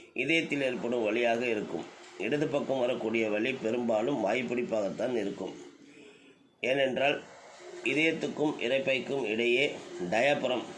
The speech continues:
என்ற ஒரு ஜவ்வு தான் இருக்கும். இது நாம் இரவு நேரம் ரொம்ப நேரம் கழித்து சாப்பிடும்போது அல்லது நிறைய தண்ணீர் குடிக்கும் போதோ அல்லது வயிறு நிறைய சாப்பிடும் போதோ இது மாதிரி வாய்வு பிடிப்பு ஏற்படும்.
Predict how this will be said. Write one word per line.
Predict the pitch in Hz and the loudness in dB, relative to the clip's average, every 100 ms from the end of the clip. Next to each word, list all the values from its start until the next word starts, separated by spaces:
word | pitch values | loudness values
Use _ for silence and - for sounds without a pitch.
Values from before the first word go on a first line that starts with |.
| - - - | -16 -18 -6
என்ற | - 120 123 | -2 0 0
ஒரு | 113 110 | 0 0
ஜவ்வு | 107 127 135 | 0 0 0
தான் | 120 131 | 0 0
இருக்கும். | 120 104 87 87 - - | 0 -2 -4 -8 -10 -6
இது | 113 113 101 - | -2 0 0 -2
நாம் | 107 113 101 | 0 0 0
இரவு | 104 131 143 | 0 0 0
நேரம் | 127 117 113 117 - - - - - - - - _ _ _ _ - | 0 0 0 -2 -8 -20 -20 -20 -20 -20 -20 -20 _ _ _ _ -14
ரொம்ப | - 135 151 | -4 0 4
நேரம் | 151 147 | 6 6
கழித்து | 135 123 120 | 2 -2 -2
சாப்பிடும்போது | 127 117 113 104 92 85 101 135 - - | -2 0 0 0 0 0 0 -2 -4 -4
அல்லது | 107 123 123 120 90 - | -2 0 0 0 0 -2
நிறைய | 95 117 143 139 | -2 2 4 2
தண்ணீர் | 120 117 135 113 | 0 0 0 0
குடிக்கும் | 110 98 107 92 | -2 0 -2 0
போதோ | 90 107 135 | 0 0 0
அல்லது | - 104 117 107 | 0 0 0 0
வயிறு | 95 131 147 | 2 2 2
நிறைய | 135 123 131 | 0 0 0
சாப்பிடும் | 123 120 107 110 110 98 | 0 -2 -2 -2 -2 -2
போதோ | 92 101 120 | -2 -2 -2
இது | 107 110 | -2 0
மாதிரி | 101 104 131 135 - - - - - - - - - - - | 0 0 0 -2 -4 -14 -20 -20 -20 -20 -20 -20 -20 -20 -2
வாய்வு | 120 147 139 123 | 4 4 4 -2
பிடிப்பு | 113 110 - 120 | 0 0 0 0
ஏற்படும். | 107 - 95 | 0 -2 -4